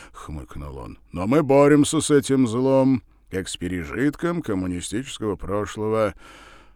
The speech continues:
Я бы ещё кусочек тортика съел, если не возражаешь», — посмотрел просительно.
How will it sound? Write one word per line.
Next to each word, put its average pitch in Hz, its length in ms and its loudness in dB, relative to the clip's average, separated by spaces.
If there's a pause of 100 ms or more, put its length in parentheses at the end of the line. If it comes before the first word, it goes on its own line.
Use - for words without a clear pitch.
(180)
Я 113 280 2
бы 110 100 -2
ещё 107 300 -2
кусочек - 500 -6
тортика - 380 -12
съел, 78 380 -10 (280)
если 85 440 -10
не 87 120 -6
возражаешь», — 92 960 -14 (260)
посмотрел 71 760 -14
просительно. - 760 -14